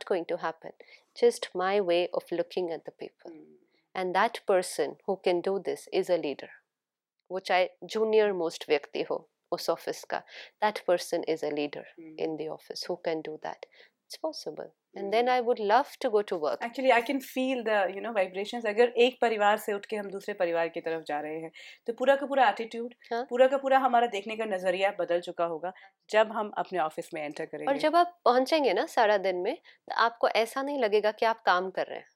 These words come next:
Speaker 1: You know that feeling?
Speaker 2: हम्म।
Speaker 1: क्योंकि वो आपको यही नहीं लगेगा कि आप ऑफिस में हैं। कोई भी चीज़ अगर आप enjoy करते हैं, कोई भी group के साथ,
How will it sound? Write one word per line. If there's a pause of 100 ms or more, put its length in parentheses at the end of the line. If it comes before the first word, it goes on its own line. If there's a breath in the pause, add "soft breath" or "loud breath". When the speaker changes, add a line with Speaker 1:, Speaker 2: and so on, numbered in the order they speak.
(520)
Speaker 1:
You
know
that
feeling?
Speaker 2:
हम्म।
Speaker 1:
क्योंकि
वो
आपको
यही
नहीं
लगेगा
कि
आप
ऑफिस
में
हैं। (360 loud breath)
कोई
भी
चीज़
अगर
आप
enjoy
करते
हैं, (300 loud breath)
कोई
भी
group
के
साथ,